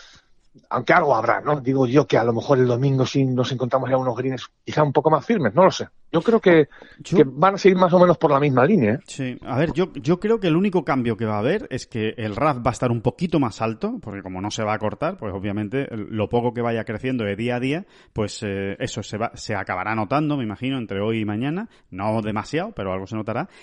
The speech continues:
Speaker 2: y como tú comentas en, en cuanto a los greens, yo creo que van a hacer exactamente lo mismo. A mí me sorprendería que, que de repente, por ejemplo, digan, "Venga, pues hoy no le echamos agua a los greens". Me extrañaría mucho.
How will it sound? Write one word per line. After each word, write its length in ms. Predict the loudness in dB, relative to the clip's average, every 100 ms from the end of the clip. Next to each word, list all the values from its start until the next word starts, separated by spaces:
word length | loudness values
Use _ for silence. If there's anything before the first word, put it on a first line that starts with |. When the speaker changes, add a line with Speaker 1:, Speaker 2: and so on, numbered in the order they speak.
| -12
Speaker 2:
y 220 | -2 0 2
como 240 | 2 2
tú 100 | 0
comentas 380 | 0 0 -2 -2
en, 220 | -4 -6 -6
en 240 | -6 -4
cuanto 240 | -4 -6 -6
a 40 |
los 100 | -6
greens, 280 | -4 -2 -4 -10 _
yo 160 | -6 -2
creo 120 | 0
que 60 | 0
van 120 | -2
a 40 |
hacer 240 | -2 -4 -6
exactamente 680 | -10 -4 -4 -4 -4 -2 -2
lo 80 | -2
mismo. 300 | -2 -4 -8
A 40 |
mí 80 | -8
me 100 | -4
sorprendería 680 | -6 -4 -4 -4 -4 -6 -8 -16 _ -6
que, 340 | -4 -2 -4
que 80 | -2
de 120 | -2
repente, 380 | -2 -2 -2 -2
por 100 | -4
ejemplo, 320 | -4 -4 -4
digan, 280 | -2 -2 -4
"Venga, 200 | -4 -4
pues 140 | -4 -2
hoy 100 | -2
no 120 | -2
le 80 | -2
echamos 400 | -4 -4 -4 -6
agua 360 | -6 -8 -12 -6
a 100 | -4
los 140 | -2
greens". 420 | -4 -8 -10 -16
Me 460 | -12 -10 -8 -6 -8
extrañaría 680 | -10 -10 -8 -6 -4 -4 -4
mucho. 340 | -6 -8 -20